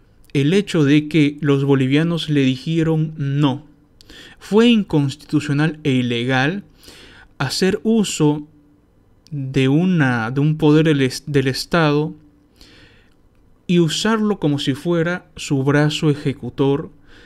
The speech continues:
de cumplir deseos mágicos, ¿no? Como si fueran sus padrinos mágicos.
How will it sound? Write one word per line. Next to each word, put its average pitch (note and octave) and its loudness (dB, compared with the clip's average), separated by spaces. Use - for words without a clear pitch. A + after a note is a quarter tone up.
de C3+ 0
cumplir D3+ 2
deseos D3 0
mágicos, C3 -4
¿no? D3 -2
Como D3 -2
si C3 -4
fueran D#3 0
sus D3+ -6
padrinos D3 -2
mágicos. C#3+ -4